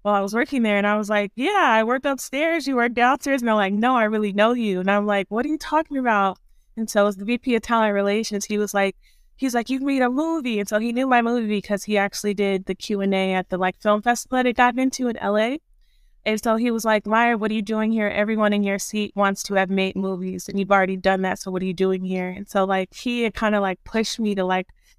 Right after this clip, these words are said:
get out of my comfort zone and just, like, really explore, like, what is it that I wanna do?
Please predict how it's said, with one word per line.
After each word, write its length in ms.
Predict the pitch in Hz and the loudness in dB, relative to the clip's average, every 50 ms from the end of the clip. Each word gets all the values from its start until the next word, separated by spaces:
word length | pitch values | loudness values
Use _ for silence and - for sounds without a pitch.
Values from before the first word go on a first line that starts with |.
| _ | _
get 100 | - 233 | 0 2
out 140 | 233 233 233 | 4 4 4
of 80 | 240 220 | 2 2
my 160 | 226 202 196 | 2 0 0
comfort 380 | - - 214 208 220 - 254 240 | 0 0 0 0 2 0 0 0
zone 240 | 269 269 262 247 | 2 2 2 2
and 60 | 226 202 | 2 2
just, 220 | 208 208 - - | 0 -2 -2 0
like, 160 | 208 202 - _ - | 0 0 0 _ -2
really 300 | 214 226 233 233 226 214 | 0 0 2 2 0 -2
explore, 280 | 202 - - - 220 | -4 -4 -2 2 2
like, 200 | 208 196 185 - | 4 4 2 2
what 100 | 202 202 | 0 0
is 80 | 202 190 | 0 0
it 140 | 202 190 - _ _ _ | 0 -4 -4 _ _ _
that 100 | - 202 | 0 2
I 100 | 190 190 | 2 2
wanna 220 | 190 190 190 185 185 | 2 2 0 -2 -2
do? 320 | 196 214 240 247 233 226 | -2 -2 -2 -2 -2 -4